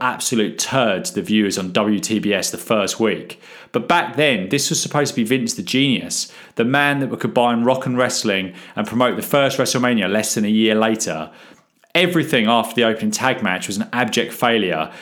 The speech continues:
and it's hardly a surprise that the reaction to the show was so negative. And as the saying goes, you only get one chance to make a first impression. With the roster they had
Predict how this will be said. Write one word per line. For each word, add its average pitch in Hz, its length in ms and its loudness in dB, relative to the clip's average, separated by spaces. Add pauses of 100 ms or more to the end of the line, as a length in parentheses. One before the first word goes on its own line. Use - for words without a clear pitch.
(140)
and 117 80 -6
it's 123 120 0
hardly 147 460 2
a 131 40 0
surprise 131 540 2
that 101 80 -4
the 107 100 -2
reaction 117 460 0
to - 80 -10
the 110 80 -4
show 120 260 2
was 95 160 -2
so 113 160 4
negative. 110 640 0 (640)
And 135 120 2
as 160 200 2
the 156 80 2
saying 151 340 2
goes, 117 460 2
you 117 80 -2
only 147 260 2
get 120 240 0
one 127 240 2
chance 110 400 0
to 107 80 -2
make 101 140 -2
a 95 40 -10
first 107 360 0
impression. 92 600 -4 (360)
With 131 140 2
the 139 60 4
roster 160 320 2
they 143 200 2
had 120 520 2